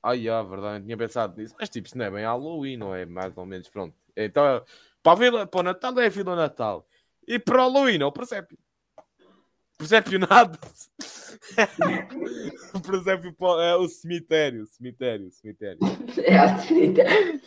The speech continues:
Speaker 2: Vai, vamos para a última. Comenta a seguinte afirmação.
Speaker 1: Ui,
Speaker 2: "O
Speaker 1: então,
Speaker 2: nosso
Speaker 1: peço
Speaker 2: reino é enorme e bué pequeno."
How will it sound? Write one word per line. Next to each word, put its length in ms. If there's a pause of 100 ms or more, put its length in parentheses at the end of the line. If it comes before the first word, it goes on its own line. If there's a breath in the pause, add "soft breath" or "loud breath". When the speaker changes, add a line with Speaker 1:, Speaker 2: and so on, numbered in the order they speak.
(200)
Speaker 2:
Vai, 480
vamos 300
para 160
a 80
última. 420 (120)
Comenta 680
a 80
seguinte 520
afirmação. 880 (180)
Speaker 1:
Ui, 80
Speaker 2:
"O 40
Speaker 1:
então, 200
Speaker 2:
nosso 320
Speaker 1:
peço 120
Speaker 2:
reino 220
é 120
enorme 440
e 80
bué 280
pequeno." 640